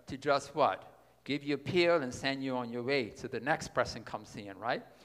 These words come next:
Not very personal, but hydrotherapy is personal, right? You come in, you have a headache or, or whatever else,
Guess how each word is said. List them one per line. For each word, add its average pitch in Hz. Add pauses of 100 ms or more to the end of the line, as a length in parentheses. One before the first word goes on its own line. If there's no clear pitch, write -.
(280)
Not 143
very 139
personal, 107 (380)
but 104
hydrotherapy 151
is 190
personal, 98
right? 143
You 120
come 170
in, 160 (280)
you 135
have 113
a 110
headache 160
or, 113
or 110
whatever 156
else, 151